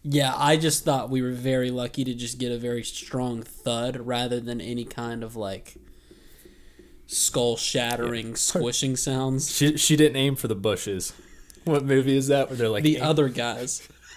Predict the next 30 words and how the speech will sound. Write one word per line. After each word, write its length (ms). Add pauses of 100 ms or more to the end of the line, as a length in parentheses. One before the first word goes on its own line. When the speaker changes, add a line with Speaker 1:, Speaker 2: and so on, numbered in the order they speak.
(260)
Speaker 1:
<laughs> 680
Which 240
is 400 (220)
a 160
weird, 880 (1400)
that 220
was 200
like, 320 (340)
The 180
Other 260
Guys, 380
I 100
gotta 160
f-, 140
f-, 380
pull 180
up 120
The 120
Other 160
Guys 280
real 100
quick. 280 (100)
Speaker 2:
"Aim 300
for 200
the 140
bushes." 920
<laughs> 40
Speaker 1:
The 220
Other 220
Guys, 500